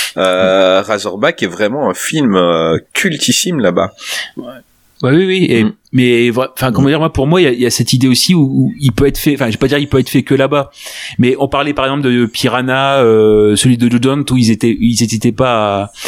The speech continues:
Speaker 2: à faire mordre des gamins. Bah là, c'est pareil. Euh, le, le film, il y a quand même, euh, deux morts d'enfants, bah, un bébé.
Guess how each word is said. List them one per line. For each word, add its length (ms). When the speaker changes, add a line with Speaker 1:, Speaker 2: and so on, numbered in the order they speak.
Speaker 2:
à 100
faire 220
mordre 200
des 140
gamins. 420
Bah 60
là, 60
c'est 140
pareil. 460
Euh, 760
le, 760
le 120
film, 200
il 40
y 40
a 20
quand 200
même, 440
euh, 1300
deux 380
morts 640
d'enfants, 600
bah, 180
un 120
bébé. 500